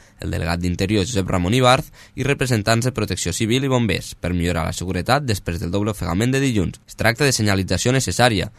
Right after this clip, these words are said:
que col·locarem en tots els accessos que donen al riu, sobretot per a qui ens visiten per primera vegada i desconeixen la perillositat de la zona, va assegurar Lizaso.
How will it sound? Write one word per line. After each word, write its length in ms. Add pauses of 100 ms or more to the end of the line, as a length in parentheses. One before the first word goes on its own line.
(160)
que 160
col·locarem 480
en 80
tots 160
els 160
accessos 400
que 160
donen 240
al 160
riu, 320
sobretot 560
per 80
a 80
qui 80
ens 80
visiten 480
per 160
primera 240
vegada 400
i 80
desconeixen 560
la 80
perillositat 560
de 160
la 80
zona, 240
va 160
assegurar 320
Lizaso. 460